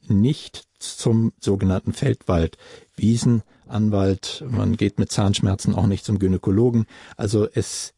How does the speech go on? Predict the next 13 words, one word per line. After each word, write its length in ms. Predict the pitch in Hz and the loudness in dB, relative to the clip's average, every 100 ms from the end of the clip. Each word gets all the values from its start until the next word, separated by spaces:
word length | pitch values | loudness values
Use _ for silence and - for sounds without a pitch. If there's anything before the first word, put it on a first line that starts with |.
| - | -20
sind 380 | - 120 110 - | -4 0 0 -2
gewaltige 600 | 107 104 131 127 87 73 | -4 -2 -2 -2 -6 -6
Unterschiede 480 | 87 80 - 85 - | -4 -4 -2 -4 0
im 140 | 92 | 0
Recht, 340 | 90 113 - - | 2 0 -2 -8
ob 140 | - | -6
ich 100 | 101 | -2
Gesellschaftsrechtler 960 | 110 104 101 - 98 - 95 - 101 95 | 0 2 0 0 -4 -2 -4 -2 -4 -2
bin 200 | 95 98 | -2 0
oder 220 | 101 92 | 0 2
Mietrechtler 760 | 98 110 - 98 - - 98 98 | 2 0 0 -2 -2 -4 -2 0
oder 180 | 110 | 0
Familienrechtler 840 | - 107 104 107 95 95 - 101 | 0 2 2 2 0 0 -2 -2